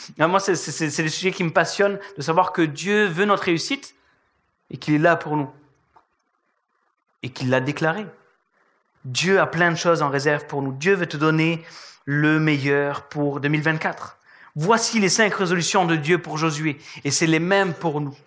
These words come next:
C'est les mêmes pour nous aujourd'hui en deux mille vingt-quatre. Et je sais pas si vous savez, mais Dieu est fort en marketing.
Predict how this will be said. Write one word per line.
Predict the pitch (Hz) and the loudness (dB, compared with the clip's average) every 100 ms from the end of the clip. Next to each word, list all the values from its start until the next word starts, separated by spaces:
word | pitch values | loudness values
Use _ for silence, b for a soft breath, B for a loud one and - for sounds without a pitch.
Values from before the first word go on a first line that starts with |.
| _ b b | _ b b
C'est | - | 0
les | 170 170 | 2 4
mêmes | 175 208 214 170 | 4 2 2 0
pour | 180 | -2
nous | 180 185 | 2 2
aujourd'hui | 190 156 160 156 | 2 2 -2 0
en | 165 | 0
deux | 151 | 0
mille | 151 | -2
vingt-quatre. | 147 135 156 - - B B | -2 -2 -4 -4 -16 B B
Et | 180 | -4
je | 165 | 2
sais | |
pas | 359 | 2
si | 392 | 2
vous | 311 | 2
savez, | 214 208 254 B 185 | 4 4 0 B 0
mais | 202 | 0
Dieu | 175 262 | 4 2
est | 226 | 6
fort | 254 214 | 6 6
en | |
marketing. | 196 - 185 170 127 | 4 0 -2 -4 -6